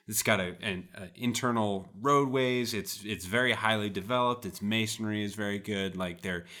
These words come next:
and, but more importantly, their social structure has been highly developed. Now, Moore says that they're surrounded by neighbors that are also kind of, that range from completely primitive tribes to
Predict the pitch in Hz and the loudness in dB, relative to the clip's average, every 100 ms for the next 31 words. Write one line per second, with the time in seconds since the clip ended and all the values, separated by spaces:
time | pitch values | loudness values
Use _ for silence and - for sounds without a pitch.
0 | - 104 104 92 110 107 101 90 165 165 | -12 -4 -2 0 0 2 2 2 0 0
1 | 101 98 90 85 - 110 104 90 - 85 | 2 0 0 -2 2 2 0 -8 -4 -4
2 | - 87 82 87 85 85 82 87 90 - | -4 -10 -10 -10 -10 -10 -10 -12 -14 -16
3 | - - - - - 123 113 98 - _ | -18 -20 -20 -18 0 6 6 6 -4 _
4 | 113 113 180 202 - 95 90 - 98 90 | 4 6 8 6 4 4 2 0 -2 -2
5 | 104 95 - 101 139 156 98 90 82 90 | -2 0 0 2 2 2 0 0 0 2
6 | 110 92 - - - - 95 90 110 113 | 2 0 -6 -8 -8 -6 -4 2 4 4
7 | 107 98 87 87 - 95 85 - 101 80 | 4 0 -2 -4 -4 -4 -4 -8 -6 -6
8 | - 113 113 104 - 110 92 90 87 104 | -8 0 4 4 2 0 0 -2 -4 -4
9 | 98 101 90 - 104 92 85 - 160 139 | 0 0 0 -2 -2 -2 -4 4 6 6
10 | 135 - 113 92 | 4 -2 0 0